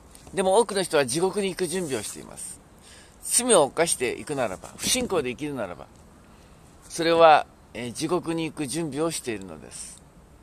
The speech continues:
しかし、えー、イエス・キリストを信じて、信仰によって歩むならば、信仰によって歩むならば、それは、えー、天国に行く準備を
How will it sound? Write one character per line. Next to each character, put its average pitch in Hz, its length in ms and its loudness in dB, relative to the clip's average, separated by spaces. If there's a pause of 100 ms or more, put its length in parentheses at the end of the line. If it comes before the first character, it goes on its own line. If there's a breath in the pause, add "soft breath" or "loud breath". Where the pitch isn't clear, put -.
(1200 loud breath)
し - 80 -12
か 180 140 4
し、 - 200 -8 (600)
え 117 400 -8 (320)
ー、 - 40 -8
イ 208 40 -2
エ 226 80 2
ス・ - 120 2
キ 165 100 -4
リ 151 40 0
ス - 60 -10
ト 147 100 2
を 135 60 2
信 160 260 -2
じ 104 100 -10
て、 - 140 -14 (1040 loud breath)
信 208 300 -2
仰 202 140 0
に 190 80 0
よ 185 80 2
っ - 20 -2
て - 140 4
歩 160 200 6
む 135 60 -4
な 104 80 -4
ら 85 120 -8
ば、 - 100 -20 (1800 loud breath)
信 - 240 0
仰 202 140 2
に 190 40 2
よ 180 120 4
っ - 20 -12
て 160 300 0
歩 147 240 2
む 120 60 -4
な 98 60 -2
ら 85 80 -6
ば、 64 140 -18 (220)
そ 156 140 -6
れ 156 80 2
は、 160 280 2 (720 loud breath)
え 123 140 -10
ー、 - 20 -10
天 185 180 -4
国 120 260 -4
に 110 80 -6
行 - 60 -16
く 123 140 -6
準 139 240 -6
備 143 120 -2
を 151 120 0